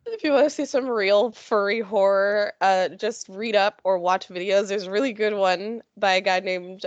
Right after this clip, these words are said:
uh, his YouTube channel is called The Internet Historian, uh, about a convention called Rainforest. Uh, it was apparently a nightmare,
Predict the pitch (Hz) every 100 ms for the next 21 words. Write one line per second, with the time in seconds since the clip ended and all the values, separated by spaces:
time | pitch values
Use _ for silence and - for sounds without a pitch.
0 | - 175 180 233 196 208 220 - 202 190
1 | - 180 175 165 185 180 160 196 208 -
2 | 190 185 180 170 196 220 - - - 185
3 | 190 196 190 - 220 208 226 208 - 208
4 | 185 170 175 220 - 285 302 370 392 -
5 | - - _ _ - - 220 214 196 196
6 | - 208 214 220 214 220 - 233 226 269
7 | 269 262 202 214 202 202 202 220